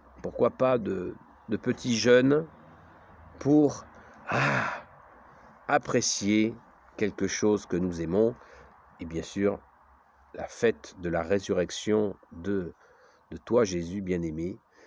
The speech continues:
c'est la plus grande fête de l'année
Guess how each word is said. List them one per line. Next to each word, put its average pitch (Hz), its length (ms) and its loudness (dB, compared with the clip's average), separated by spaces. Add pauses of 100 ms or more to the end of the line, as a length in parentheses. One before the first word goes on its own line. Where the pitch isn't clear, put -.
(180)
c'est - 380 -2 (200)
la 92 220 0 (240)
plus 110 180 -2
grande 117 320 0
fête - 480 -2 (440)
de 95 160 0
l'année 90 420 0